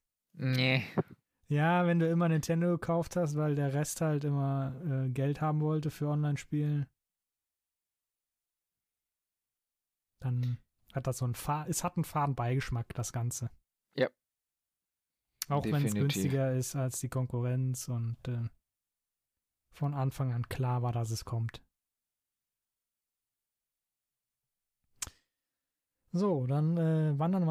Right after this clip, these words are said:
Speaker 2: mal ein bisschen weiter.
Speaker 1: Hm.
Speaker 2: Und, äh, zwar zu dem Announcement von PlayStation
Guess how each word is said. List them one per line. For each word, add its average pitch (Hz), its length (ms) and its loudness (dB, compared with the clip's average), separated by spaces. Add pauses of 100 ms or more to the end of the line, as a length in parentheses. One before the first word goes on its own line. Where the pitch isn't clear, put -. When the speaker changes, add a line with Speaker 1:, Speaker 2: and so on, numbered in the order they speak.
Speaker 2:
mal 147 120 2
ein 143 80 2
bisschen 160 300 0
weiter. 190 600 0 (1080)
Speaker 1:
Hm. 110 880 0 (1200)
Speaker 2:
Und, 131 640 0
äh, 131 500 0 (240)
zwar 147 540 -2
zu 143 280 0
dem 139 200 2
Announcement 160 800 2
von 143 400 0
PlayStation 147 1300 -2